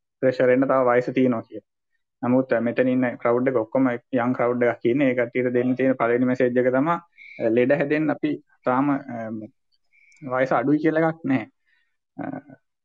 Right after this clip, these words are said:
ඉක්මනටම ලෙඩ වලට ගොදුරු වෙලා සමහරවිට අපි දන්නෙත් නැති වෙන පුළුවන්. දැන් ඩොක්ටර් දර්ශන ඉස්සෙල්ලා කිව්වා ගොඩක් රෝගවල රෝග ලක්ෂණ මතුවෙනවා කියලා. අවාසනාවකට වගේ සමහර ගොඩාක් දරුණු ලෙඩ තියෙනවා අපිට රෝග ලක්ෂණ මතුවෙන්නේ පස්සේ.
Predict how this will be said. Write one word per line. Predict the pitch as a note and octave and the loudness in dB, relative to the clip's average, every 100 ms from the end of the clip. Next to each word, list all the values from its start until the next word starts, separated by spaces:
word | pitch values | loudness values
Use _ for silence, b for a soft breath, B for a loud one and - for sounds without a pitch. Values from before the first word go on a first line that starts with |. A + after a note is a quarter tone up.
| _ _ | _ _
ඉක්මනටම | B2 - D3 C#3 D3+ D#3+ | -4 -2 0 0 0 0
ලෙඩ | C3 C3 | 2 2
වලට | C#3 | 2
ගොදුරු | B2+ B2+ B2 | 0 0 0
වෙලා | D3 | 0
සමහරවිට | C#3 C3 C3 | 2 0 0
අපි | C#3 | 0
දන්නෙත් | A#2+ C3 C#3+ - | 0 2 2 0
නැති | B2+ C#3 | -2 0
වෙන | C3+ | 0
පුළුවන්. | B2 A#2 | 0 -2
දැන් | A2+ | -2
ඩොක්ටර් | A2 - | -4 -2
දර්ශන | A2 A2 C3 C3 | 0 0 0 0
ඉස්සෙල්ලා | C3 B2+ B2+ | 0 0 0
කිව්වා | C3 D3 C#3 | 2 0 0
ගොඩක් | B2+ A#2 B2+ - | 0 0 -2 0
රෝගවල | B2 B2+ C3+ D3 - - | 2 4 4 0 -2 0
රෝග | B2 B2+ | 2 2
ලක්ෂණ | C3 - D3 | 0 -2 -2
මතුවෙනවා | C3 A#2 D3 C#3+ B2 | 0 0 2 2 2
කියලා. | - G#2+ B3+ - _ _ - | 0 -2 -2 -6 _ _ -4
අවාසනාවකට | A#2+ A#2+ B2+ C#3 C#3 C#3 C#3 C3+ | 0 0 0 0 0 0 0 0
වගේ | C#3+ E3 F3 - _ | 0 2 0 -2 _
සමහර | - B2 C#3 C#3 D#3 - _ - | -6 -2 0 0 -2 -4 _ -6
ගොඩාක් | A#2 B2+ C#3 | -2 0 -2
දරුණු | A#2+ A2+ B2+ D#3+ | 0 0 2 2
ලෙඩ | D3+ D3 | 2 0
තියෙනවා | D#3 D#3+ F3+ | 0 0 0
අපිට | E3 D#3+ | 0 0
රෝග | C#3 C3+ | 2 2
ලක්ෂණ | C#3+ C3 D3+ D3 | 2 -2 -2 -2
මතුවෙන්නේ | C#3+ C#3+ D#3+ E3+ F3+ | -2 2 0 0 -2
පස්සේ. | B2+ - - | -4 -6 -14